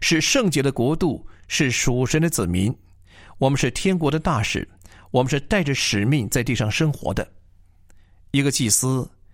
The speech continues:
要为人代求，要把真道传给他人。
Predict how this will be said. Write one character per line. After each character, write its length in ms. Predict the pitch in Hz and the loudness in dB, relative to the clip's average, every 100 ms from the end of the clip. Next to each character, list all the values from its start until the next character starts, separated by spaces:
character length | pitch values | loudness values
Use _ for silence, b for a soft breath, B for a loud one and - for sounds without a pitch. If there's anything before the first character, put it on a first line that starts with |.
| - - - | -20 -16 0
要 120 | 127 | 2
为 160 | 151 143 | 2 2
人 220 | 107 127 | 0 0
代 160 | 135 | -2
求， 440 | 95 - 69 80 165 - - b b - | -2 -4 -4 -8 -10 -18 -20 b b 0
要 260 | 139 110 | 2 2
把 280 | 104 - 101 | 0 -4 -4
真 260 | - 165 170 | 0 0 0
道 180 | 127 92 | 0 -2
传 220 | - 95 | -2 -2
给 120 | 107 | -2
他 200 | - 87 | -2 -2
人。 140 | 87 | -2